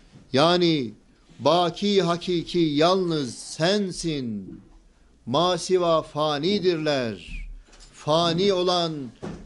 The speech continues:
elbette baki bir muhabbete ve ezeli ve ebedi bir aşka ve ebed için yaratılan bir kalbin alakasına medar olamaz.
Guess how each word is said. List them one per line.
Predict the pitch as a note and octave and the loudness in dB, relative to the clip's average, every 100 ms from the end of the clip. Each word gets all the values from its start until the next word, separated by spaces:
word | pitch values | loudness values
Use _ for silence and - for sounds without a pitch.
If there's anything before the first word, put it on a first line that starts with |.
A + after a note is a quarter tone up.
| - | -2
elbette | D#3+ F#3+ F3 F3 E3+ - D#3+ C#3 | 0 0 -2 -4 -4 -6 -4 0
baki | D#3+ D#3+ - F#3+ D#3+ | 0 0 -2 -2 0
bir | D#3+ | -2
muhabbete | D3 C#3+ D#3 C#3+ B2 C#3+ - F3 F#3 F#3 F3+ - - - - A2+ | -4 -4 -2 -2 -4 -4 0 2 2 0 -4 -20 -20 -20 -14 -4
ve | C#3 | -4
ezeli | D#3+ D#3+ C#3 C#3+ D3 F3 E3 D3 | -2 -2 0 0 0 0 0 0
ve | D3+ C#3 | -2 -2
ebedi | C3+ B2+ E3 F#3+ | -2 -4 -2 -2
bir | E3 D3+ C3+ C#3+ | 0 -2 -4 -8
aşka | - - E3 E3 D#3+ - - - - _ - | -8 -4 0 0 0 -8 -20 -20 -20 _ -4
ve | C3+ E3 - - | 0 0 -4 -4
ebed | D3+ E3 F#3 E3 | -2 0 0 -2
için | D#3 - D#3+ C3+ | -4 -4 -2 0
yaratılan | C#3+ D3 C#3 D#3 D#3 F3 E3+ D3 | 0 0 -4 -2 -2 -2 -4 -4
bir | D3 A#2+ | -4 -6
kalbin | - C#3+ B2+ C3+ E3 C#3 - | -6 -4 -4 -4 -4 -6 -6
alakasına | C3+ C#3 B2 C3+ - C3 B2 | -4 -4 -6 -10 -8 -6 -2
medar | A#2+ B2+ B2 A#2 A2 - | -2 -2 -2 -2 -6 -6
olamaz. | B2+ D#3+ E3 A#2 A2 - - | 0 0 0 -4 -10 -16 -16